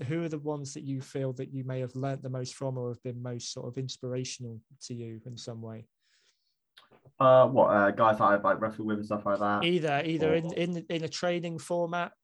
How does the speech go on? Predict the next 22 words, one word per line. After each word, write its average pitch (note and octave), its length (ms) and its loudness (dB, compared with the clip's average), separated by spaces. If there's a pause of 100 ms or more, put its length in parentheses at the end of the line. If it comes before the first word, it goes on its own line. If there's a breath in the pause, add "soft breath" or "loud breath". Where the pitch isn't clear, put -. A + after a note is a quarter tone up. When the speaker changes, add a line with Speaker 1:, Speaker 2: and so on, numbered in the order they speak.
(120)
Speaker 1:
um, C#3+ 400 -2
if C#3+ 160 -10
you've C3+ 120 -6
learnt C#3+ 220 -4
a C3+ 40 -6
lot C#3 180 -4
in C3+ 80 -6
that D3 140 -6
respect, C#3+ 320 -8
or C#3+ 60 -2
ones C#3 280 -4
that - 100 -14
you've C3+ 120 -6
actually C3+ 280 -8
been C3+ 140 -6
in B2+ 80 -6
the B2+ 80 -8
ring B2+ 400 -6 (320)
tagging C#3 340 -4
with, C#3 180 -4
competing C3+ 480 -8
against, C3+ 440 -8